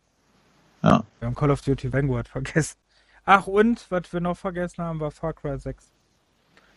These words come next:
Speaker 2: Wie kann man das vergessen? Die gehen dir ja förmlich auf den Sack damit. Wie kann man das denn vergessen? Also das ist ja wirklich, ich mag das Spiel, ich werd's auch zocken und so, ne? Ich finde, es sieht auch wirklich gut aus und so und es scheint Spaß zu machen.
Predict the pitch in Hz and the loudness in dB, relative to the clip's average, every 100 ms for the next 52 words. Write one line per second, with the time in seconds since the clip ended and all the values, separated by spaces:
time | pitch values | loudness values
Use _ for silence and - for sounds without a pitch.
0 | _ _ _ _ - 135 202 220 202 185 | _ _ _ _ -6 4 6 8 6 8
1 | 214 - 208 180 180 160 147 131 147 185 | 4 4 2 2 0 -2 -6 -6 0 2
2 | 202 185 180 170 - 208 220 214 190 170 | 4 2 2 0 0 2 2 0 -2 -2
3 | 170 147 185 - 147 139 135 143 180 185 | -4 -2 -4 -2 -4 -4 -6 -4 -2 0
4 | 175 196 190 - 160 147 127 117 _ _ | 0 0 -2 -2 -4 -4 -6 -12 _ _
5 | _ _ _ _ _ _ _ _ _ _ | _ _ _ _ _ _ _ _ _ _
6 | - - - - 196 208 - 202 151 135 | -12 -2 2 4 4 4 6 6 4 0
7 | 175 190 160 - _ _ _ - 180 - | 0 0 -2 -10 _ _ _ -12 -12 -12
8 | - 190 214 233 233 - 220 185 190 196 | -8 4 4 4 -2 -2 -2 4 4 4
9 | 175 - 175 165 151 135 127 131 127 156 | 0 -2 -2 -2 -4 -6 -6 -6 -6 -6
10 | 175 - 180 156 180 170 156 160 156 143 | -4 -2 0 0 0 0 2 0 0 -6
11 | - 143 156 196 - 165 160 160 143 139 | -6 -2 2 2 0 -4 -2 -2 -4 -8
12 | - 175 160 - 156 147 127 120 117 | -2 0 -2 -2 -2 -2 -6 -6 -6